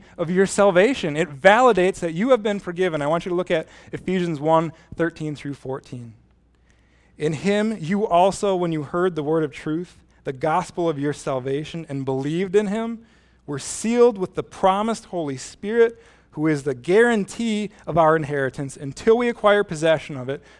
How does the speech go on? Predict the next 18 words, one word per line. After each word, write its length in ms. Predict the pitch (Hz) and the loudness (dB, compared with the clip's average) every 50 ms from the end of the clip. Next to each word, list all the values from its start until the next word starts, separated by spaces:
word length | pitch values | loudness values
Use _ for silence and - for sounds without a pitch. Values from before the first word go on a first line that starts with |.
| _ - | _ -14
to 80 | - | -12
the 100 | 139 139 | -10 -10
praise 480 | 135 - - 131 127 127 127 127 117 - - _ _ | -10 -8 -8 -6 -6 -6 -6 -8 -10 -12 -18 _ _
of 100 | - 123 | -14 -10
his 140 | 135 131 117 | -10 -10 -10
glory." 540 | 120 127 123 127 123 117 113 110 107 107 - _ _ _ _ _ _ _ _ | -10 -12 -12 -10 -10 -10 -10 -12 -12 -14 -18 _ _ _ _ _ _ _ _
If 140 | - - - | -10 -6 -2
you 100 | 160 185 | 2 2
are 80 | 185 160 | 2 2
a 60 | 147 | 2
Christian, 480 | - - 180 165 - - - 180 170 | -2 -6 -6 -6 -6 -6 -8 -8 -6
the 80 | 147 135 | -8 -8
Holy 320 | 127 - 170 185 190 165 | -6 -4 -4 -2 -2 -4
Spirit 420 | 127 - - - 156 160 165 160 - _ _ - | -6 -8 -8 -6 -4 -4 -4 -4 -6 _ _ -14
is 160 | 151 131 127 | -12 -10 -6
living 420 | 131 143 160 170 165 180 175 160 151 _ _ _ _ | -2 0 2 2 2 0 -4 -4 -8 _ _ _ _
in 260 | - 165 180 185 175 | -4 -2 -2 -2 -2
you, 360 | 156 135 120 107 107 107 113 | -2 -4 -6 -6 -10 -14 -20